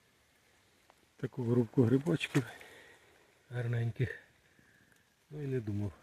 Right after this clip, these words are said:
відео ніяке робити. Вийду далі. А тут отаке мене чекає. Ось і цей грибочок. Вирвемо його. Так. Далі.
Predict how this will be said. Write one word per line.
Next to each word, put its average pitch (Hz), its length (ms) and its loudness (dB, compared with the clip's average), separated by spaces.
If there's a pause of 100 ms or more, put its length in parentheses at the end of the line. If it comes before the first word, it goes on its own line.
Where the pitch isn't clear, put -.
(100)
відео 104 320 0
ніяке 101 440 -4
робити. 147 320 2 (1200)
Вийду 147 380 4
далі. 113 280 8 (1400)
А 143 40 -16
тут - 260 -10
отаке 117 260 -4
мене 104 240 -2
чекає. 113 440 0 (840)
Ось 151 240 -2
і 131 40 -2
цей 117 220 0
грибочок. 123 680 2 (1120)
Вирвемо 117 520 -4
його. 131 240 -2 (960)
Так. - 1300 -8
Далі. 135 240 10